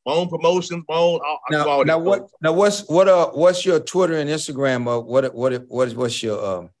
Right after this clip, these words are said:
Speaker 1: At Boss Man Show, Gerard the Boss Man, all the same things. At Boss Man Show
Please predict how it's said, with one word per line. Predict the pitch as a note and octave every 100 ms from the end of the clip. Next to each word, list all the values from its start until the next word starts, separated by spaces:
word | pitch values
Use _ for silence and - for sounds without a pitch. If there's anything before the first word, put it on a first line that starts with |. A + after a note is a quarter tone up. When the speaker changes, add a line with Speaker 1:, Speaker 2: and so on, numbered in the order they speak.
| _ -
Speaker 1:
At | D#3+ D#3+ C#3
Boss | E3 E3+ E3
Man | F3 F3 E3
Show, | - F3 E3+ D#3+
Gerard | D#3 D#3+ D3+
the |
Boss | C3+ D#3 D3+
Man, | C#3+ D3 D3
all | D3+ D#3
the | D3
same | - D#3 D3+
things. | C#3+ D3+ D#3 E3 E3 _ _
At | C#3 C#3+
Boss | C#3+ D#3+ D#3
Man | D3+ D3+ D3
Show | - D3+ D3 C#3+